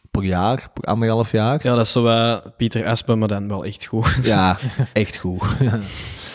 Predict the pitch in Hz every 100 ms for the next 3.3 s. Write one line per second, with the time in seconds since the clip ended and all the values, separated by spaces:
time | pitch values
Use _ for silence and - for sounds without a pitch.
0 | - _ - 120 120 120 117 113 139 147
1 | 135 127 123 107 107 113 107 110 - 113
2 | 120 120 110 98 85 _ _ _ _ -
3 | - -